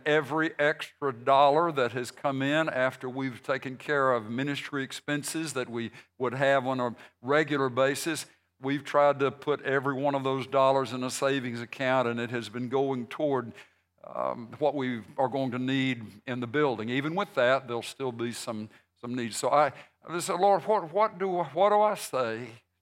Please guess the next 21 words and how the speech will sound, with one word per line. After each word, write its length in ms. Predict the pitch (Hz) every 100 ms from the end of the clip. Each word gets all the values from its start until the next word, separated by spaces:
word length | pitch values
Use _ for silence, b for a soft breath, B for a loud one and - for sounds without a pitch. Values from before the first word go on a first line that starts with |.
| _
to 60 | 127
your 180 | 120 143
people? 520 | 143 175 165 - 104 _ _ _ _ _ _ _ _ _
You're 220 | 127 123 131
leading 420 | 147 170 185 190
us, 320 | 226 - - 123
and 260 | 139 123 113
we 120 | 127
believe 480 | 113 123 143 151 131
that, 360 | 143 139 - -
that 140 | 123
we're 120 | 123
doing 280 | 120 135 151
it 80 | 147
as 280 | 143 139 127
you 320 | 151 151 151 - _ -
want 280 | 127 156
us 120 | 156 151
to 120 | 156
do 220 | 113 107
it." 100 | 104